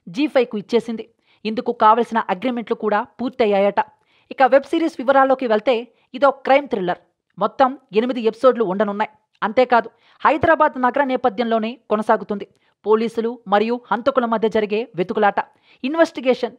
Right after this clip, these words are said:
ఈ వెబ్ సిరీస్ యొక్క సారాంశం. ప్రస్తుతం హైదరాబాద్లో లాక్‌డౌన్ నియమాలను అనుసరిస్తూ ఈ షూటింగ్లను కొనసాగిస్తున్నారు. కానీ ఈ వెబ్ సిరీస్ టైటిల్ ఇంకా ఖరారు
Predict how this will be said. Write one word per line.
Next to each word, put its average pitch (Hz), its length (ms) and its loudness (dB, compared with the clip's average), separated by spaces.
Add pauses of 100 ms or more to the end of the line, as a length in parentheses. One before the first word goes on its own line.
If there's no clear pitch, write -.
(160)
ఈ 226 100 -8
వెబ్ 214 140 -2
సిరీస్ 240 360 -8
యొక్క 196 280 -4
సారాంశం. 202 580 0 (360)
ప్రస్తుతం 220 380 -2
హైదరాబాద్లో 220 680 0 (220)
లాక్‌డౌన్ 220 480 2
నియమాలను 233 520 0
అనుసరిస్తూ 226 540 -4 (260)
ఈ 294 120 0
షూటింగ్లను 247 560 -6
కొనసాగిస్తున్నారు. 220 760 0 (420)
కానీ 320 300 -2 (140)
ఈ 294 160 -2
వెబ్ 294 180 2
సిరీస్ 294 280 -6
టైటిల్ 254 440 -2 (100)
ఇంకా 220 260 2
ఖరారు 247 440 2